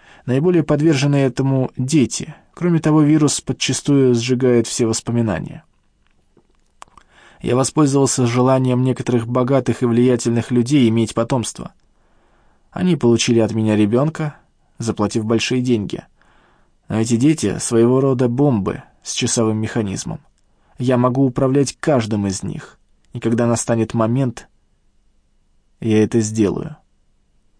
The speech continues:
Так было с сыном Найджела Форбса Ллойда. Он не захотел пойти мне навстречу в делах бизнеса, и за это я приказал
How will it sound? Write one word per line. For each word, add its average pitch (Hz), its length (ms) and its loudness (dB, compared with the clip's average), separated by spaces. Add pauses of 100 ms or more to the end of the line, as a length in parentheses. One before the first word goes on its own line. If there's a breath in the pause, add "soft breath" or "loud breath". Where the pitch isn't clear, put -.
(280)
Так 135 200 -4
было 143 280 2
с - 60 -4
сыном 135 520 -2
Найджела 120 720 0
Форбса 127 520 -2
Ллойда. 123 480 0 (680 soft breath)
Он 143 160 0
не 151 80 4
захотел 143 460 -2
пойти 113 340 -2
мне 113 160 0
навстречу 113 540 -2
в 101 80 -4
делах 107 340 0
бизнеса, 123 600 -4 (1200)
и 117 100 0
за 117 140 0
это 139 200 0
я 131 140 2
приказал 123 680 0